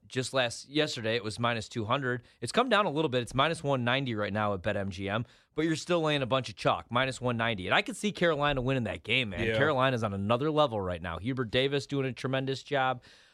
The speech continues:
Speaker 1: Um, so Duke, I don't wanna lay the minus one ninety. So they get past Carolina, right? They're gonna be big favorites against Nova if Nova pulls off that upset.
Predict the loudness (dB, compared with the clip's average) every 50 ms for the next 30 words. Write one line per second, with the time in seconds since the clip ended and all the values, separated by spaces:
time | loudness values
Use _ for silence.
0 | _ _ 2 2 2 2 2 0 -4 -6 -10 -14 -18 -20 _ _ _ -2 2 2
1 | 2 4 4 4 2 2 0 -6 -12 _ 0 0 2 2 2 0 0 0 0 0
2 | 0 2 0 0 0 0 -4 -4 -2 -2 0 2 2 2 0 -2 -4 -4 -2 -2
3 | 0 0 0 0 2 2 4 4 2 0 0 2 2 4 4 4 4 4 2 2
4 | 0 0 2 0 0 -2 -8 _ _ _ _ _ 4 4 4 4 4 2 4 4
5 | 2 2 2 0 -2 -2 2 4 4 4 2 0 2 2 4 4 4 2 -2 -4
6 | -2 -4 -2 0 0 -2 -2 -2 -2 0 2 2 2 0 0 -4 -2 0 2 2
7 | 2 4 4 4 4 4 4 0 0 0 0 0 0 2 4 4 2 2 2 2
8 | 2 2 2 2 0 -2 -4 -8 -8 -8 -8 -10